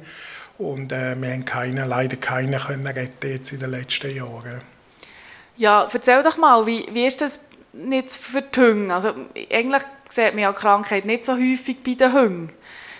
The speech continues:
Speaker 2: Wie, wieso ist das so? Oder kann man sich das erklären?
Speaker 1: Ja, eben der, der Zyklus, oder man redet vom Zyklus von einem Parasit oder von einem Wurm. Und der Zyklus beim, äh, beim Fuchsbandwurm ist nicht ganz einfach. Also der ist ein bisschen kompliziert. Also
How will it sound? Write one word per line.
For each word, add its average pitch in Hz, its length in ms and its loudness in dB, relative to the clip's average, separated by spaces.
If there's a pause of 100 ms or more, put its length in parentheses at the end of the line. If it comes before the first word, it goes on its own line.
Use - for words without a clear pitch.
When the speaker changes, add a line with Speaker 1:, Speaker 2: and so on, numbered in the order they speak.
Speaker 2:
Wie, 214 320 -4
wieso 214 340 4
ist 254 220 4
das 269 220 -2
so? 294 80 6
Oder 202 260 6
kann 196 160 -2
man 196 100 -4
sich 190 120 -10
das 220 240 -4
erklären? 208 760 0 (800)
Speaker 1:
Ja, 160 280 6
eben 160 200 4
der, 143 200 2
der 131 180 -6
Zyklus, 202 560 2
oder 139 140 0
man 147 120 2
redet 151 300 0
vom 123 180 -8
Zyklus 160 500 -6
von 156 220 -6
einem 156 220 -6
Parasit 151 580 -2
oder 143 160 -6
von 143 240 -6
einem 143 200 -4
Wurm. 151 320 2
Und 135 160 -6
der 127 100 -4
Zyklus 151 480 -4
beim, 135 360 -4
äh, 127 280 -2
beim 131 220 -6
Fuchsbandwurm 143 880 -2
ist 123 160 -2
nicht 147 200 -4
ganz 135 340 -2
einfach. 120 580 -6
Also 131 200 -8
der 131 160 -4
ist 123 80 -6
ein 127 120 -10
bisschen 143 220 -4
kompliziert. 131 760 -4
Also 131 240 -4